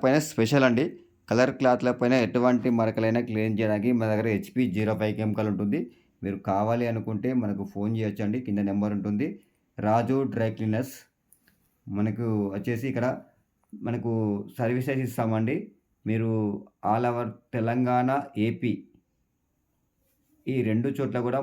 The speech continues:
మనకైతే ట్రాన్స్‌పోర్ట్‌లో కానివ్వండి, పోస్ట్ ఆఫీస్లో కానివ్వండి, కార్గోలో కానివ్వండి, ఎందులోనైనా మనం పంపించడానికి అవకాశం ఉంటుంది. కాబట్టి మీరైతే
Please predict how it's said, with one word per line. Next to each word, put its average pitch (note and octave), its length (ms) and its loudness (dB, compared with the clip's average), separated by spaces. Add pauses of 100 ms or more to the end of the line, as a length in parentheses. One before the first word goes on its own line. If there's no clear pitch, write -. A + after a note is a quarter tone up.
మనకైతే A2+ 500 -2 (600)
ట్రాన్స్‌పోర్ట్‌లో B2+ 720 0 (160)
కానివ్వండి, B2 580 0 (1080)
పోస్ట్ A#2+ 340 -2
ఆఫీస్లో B2 340 -2 (100)
కానివ్వండి, A#2+ 520 -2 (200)
కార్గోలో A#2 460 0 (100)
కానివ్వండి, A2 460 -2
ఎందులోనైనా A#2 540 0
మనం A2+ 200 -2
పంపించడానికి G#2+ 760 -2
అవకాశం A2 400 -2
ఉంటుంది. G#2 340 0
కాబట్టి G2+ 360 -2 (680)
మీరైతే A2 440 0